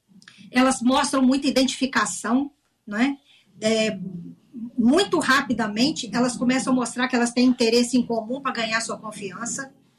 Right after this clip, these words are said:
São pessoas que se mostram muito perfeitas, né? Elas nunca mostram o defeito delas.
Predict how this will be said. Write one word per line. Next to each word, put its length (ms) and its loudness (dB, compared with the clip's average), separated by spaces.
São 240 0
pessoas 440 0
que 260 0
se 260 0
mostram 400 2
muito 220 2
perfeitas, 960 0
né? 300 -4
Elas 260 2
nunca 260 2
mostram 360 2
o 20 0
defeito 460 0
delas. 580 -2